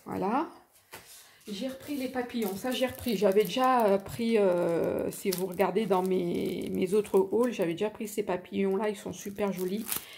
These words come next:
et sympas à travailler. Vous pouvez rajouter de la paillette et tout, c'est, c'est très, très, très, très, très, très sympa à travailler. J'ai repris du ruban en satin,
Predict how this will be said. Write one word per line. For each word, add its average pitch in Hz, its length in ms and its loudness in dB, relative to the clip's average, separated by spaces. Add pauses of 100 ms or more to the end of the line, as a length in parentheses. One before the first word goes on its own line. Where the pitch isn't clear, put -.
(300)
et 185 200 4
sympas 196 340 2
à 196 60 4
travailler. 185 540 0
Vous 202 80 -6
pouvez 202 240 -4
rajouter 190 440 2
de 175 80 0
la 180 100 0
paillette 180 500 0
et 185 40 -10
tout, - 260 -6
c'est, 165 460 0 (880)
c'est - 260 -10
très, - 220 -2
très, 220 220 -4
très, 196 160 -6
très, 185 180 -4
très, 175 220 -6
très 185 180 -8
sympa 180 360 -6
à 180 80 -4
travailler. 262 760 -4 (640)
J'ai 220 160 -2
repris 262 360 -4
du 214 120 -4
ruban 214 520 -2
en 294 120 -6
satin, 196 800 0